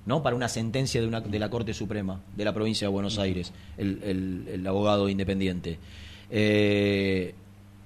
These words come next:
no hay tiempos que marquen, eh, en cuánto puede salir el fallo.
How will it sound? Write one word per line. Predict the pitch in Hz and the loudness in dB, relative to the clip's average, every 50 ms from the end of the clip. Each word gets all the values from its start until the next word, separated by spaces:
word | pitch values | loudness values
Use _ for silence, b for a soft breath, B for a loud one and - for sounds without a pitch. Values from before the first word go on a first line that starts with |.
| - - - - - - - - | -20 -20 -20 -20 -18 -14 -8 -2
no | - 160 | 2 4
hay | 170 165 | 4 4
tiempos | 135 - 170 160 160 147 127 - - 117 104 - - - - - - - | 4 2 4 4 4 4 2 0 0 -2 -2 -2 -6 -12 -16 -18 -10 -4
que | - - | 0 2
marquen, | 127 127 127 123 98 127 120 117 | 4 4 4 4 4 2 0 0
eh, | 120 120 104 113 117 117 120 120 120 117 120 - - - - | -2 -4 -4 -4 -4 -4 -4 -4 -6 -6 -8 -10 -12 -12 -8
en | 117 110 110 | -4 -4 -2
cuánto | 110 139 135 135 123 131 117 120 | 2 2 2 2 2 0 -2 -2
puede | 131 127 120 | -2 -2 -2
salir | 120 - 110 120 123 120 | -2 -4 -4 -2 -2 -2
el | 110 98 | -2 -4
fallo. | - 117 107 - - 98 90 | -2 -2 -2 -2 -2 -6 -8